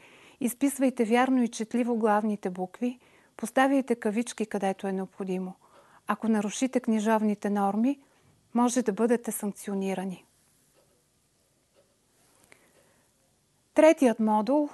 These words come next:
съдържа една задача за създаване на аргументативен текст,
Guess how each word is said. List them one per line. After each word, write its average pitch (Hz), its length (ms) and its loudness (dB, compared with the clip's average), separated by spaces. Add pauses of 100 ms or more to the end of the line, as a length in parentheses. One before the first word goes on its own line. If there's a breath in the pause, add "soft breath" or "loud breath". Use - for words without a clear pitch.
(240 loud breath)
съдържа 262 540 2
една 226 280 0
задача 262 480 0
за 220 140 -6
създаване 233 640 0
на 240 120 2
аргументативен 202 920 -4
текст, - 500 -4